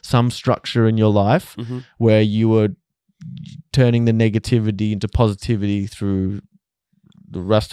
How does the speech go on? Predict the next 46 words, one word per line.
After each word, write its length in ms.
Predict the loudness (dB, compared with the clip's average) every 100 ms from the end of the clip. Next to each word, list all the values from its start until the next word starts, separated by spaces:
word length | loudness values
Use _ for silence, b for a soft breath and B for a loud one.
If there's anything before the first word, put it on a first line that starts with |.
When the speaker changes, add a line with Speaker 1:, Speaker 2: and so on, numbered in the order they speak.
| -10
Speaker 1:
of 140 | -10 -6
the 140 | -8 -2
Speaker 2:
I 100 | 0
was 80 | 2
lucky 120 | 0
Speaker 1:
ju- 60 | 2
Speaker 2:
to 60 | 0
have 80 |
my 120 | 0 -2
dad. 240 | -2 -2
Speaker 1:
Yeah. 180 | 0 0 -4 _ _ _ -2
Speaker 2:
I 60 |
was 140 | 0 0
lucky 360 | -4 -6 -12 -12 -14
to 100 | -8
have 260 | -8 -8 _ -12
my 180 | -10 -10
dad. 380 | -12 -20 -20 _
I 80 | -6
was, 100 | -6 -4
and 260 | -6 -6 -10 b b b b b -6
my 160 | -2
dad 160 | 0 0
was 180 | -2 -4
lucky 360 | -4 -4 -2
enough 420 | 0 -2 -4 -12 -12
to 160 | -8 -4
even 260 | -4 -6
stick 380 | -10 -14 -14 -12
to 100 | -14
doing 560 | -6 -4 -4 -6 -10 -16 _ b b b
music 320 | -4 -2 -4 -8
himself, 540 | -8 -4 -4 -4 -10 -16
because 260 | -12 -10
he, 100 | -10
you 80 | -10
know, 60 | -8
he 120 | -6
would 120 | -6
have 60 | -6
went 140 | -8
through 100 | -10
the 60 | -14
same 220 | -10 -10 -10
thing 320 | -12 -12 -10
where 300 | -10 -10